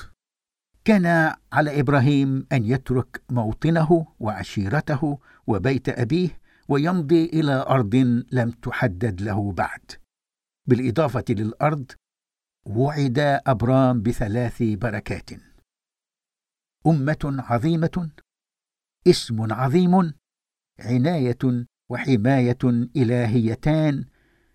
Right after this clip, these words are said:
ذلك عنا البركة لمباركيه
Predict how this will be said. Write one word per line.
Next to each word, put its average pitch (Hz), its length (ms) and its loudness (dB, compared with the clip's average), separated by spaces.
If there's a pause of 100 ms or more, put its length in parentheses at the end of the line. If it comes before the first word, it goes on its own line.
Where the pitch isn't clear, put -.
(280)
ذلك 139 460 2 (320)
عنا 135 680 2
البركة 120 880 0
لمباركيه 123 960 -2